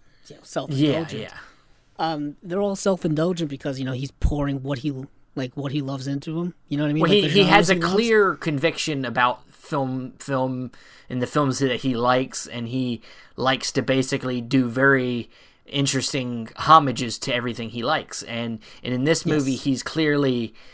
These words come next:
Speaker 2: trying to tell the audience, "Hey, you know, don't forget about the past. Don't forget it. Don't
Speaker 1: Huh.
Speaker 2: be so caught up in
Speaker 1: Yeah.
Speaker 2: the future that you forget about these, these people that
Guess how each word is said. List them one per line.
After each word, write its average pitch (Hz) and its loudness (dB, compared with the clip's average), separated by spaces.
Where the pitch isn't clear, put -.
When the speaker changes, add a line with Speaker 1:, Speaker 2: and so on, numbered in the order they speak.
Speaker 2:
trying 143 2
to 120 -4
tell 143 4
the 117 -6
audience, 131 0
"Hey, 139 2
you 110 -8
know, 110 -4
don't 139 -2
forget 135 0
about 120 2
the - -12
past. 117 -2
Don't 131 -6
forget 131 -4
it. 123 -8
Don't 139 -2
Speaker 1:
Huh. 202 0
Speaker 2:
be 143 -4
so 156 0
caught 147 2
up 139 2
in 147 6
Speaker 1:
Yeah. 143 4
Speaker 2:
the 135 0
future 143 0
that 117 -6
you 117 -8
forget 135 0
about 120 2
these, 117 -6
these 135 0
people 143 0
that 117 -2